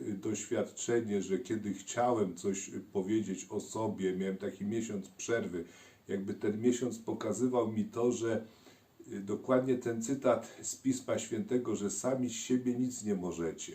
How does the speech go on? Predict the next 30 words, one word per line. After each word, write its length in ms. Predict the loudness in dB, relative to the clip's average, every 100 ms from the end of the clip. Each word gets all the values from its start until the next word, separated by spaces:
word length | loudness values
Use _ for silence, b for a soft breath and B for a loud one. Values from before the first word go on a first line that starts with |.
| -4
Jezus 460 | -2 0 -4 -6
mówi: 340 | 0 0 0 -2
„Ale 220 | -2 0
ze 200 | 2 2
mną 160 | 2 0
możecie 480 | 0 0 -2 -2
wszystko”. 560 | -4 2 2 2 -6 -14 B B B B _
Czyli 220 | -4 4
ja 140 | 4
miałem 260 | 6 2 2
taki 280 | 0 -2 2
miesiąc, 600 | 6 6 4 -2 -4 -6
y, 120 | -8
przerwy 600 | -8 -4 2 2 4 2
i 120 | 2
myśl-, 340 | -2 -4 -6 -4
myślałem 440 | -4 -2 0 0
wtedy, 320 | 0 -2 -2 -2
że 180 | 0
te 220 | -2 -2 -4
filmy 400 | 2 0 2 0
już 180 | 0
się 160 | 0 -2
po 160 | -2 -4
prostu 400 | -2 -4 -4 -8
skończyły, 680 | -4 -2 0 0 0 0
a 80 | -2
chciałem 340 | -4 -2 -2 0
coś 300 | -2 -2 -6 B B B _
zrobić, 920 | -10 -2 2 8 8 8 2 0 -6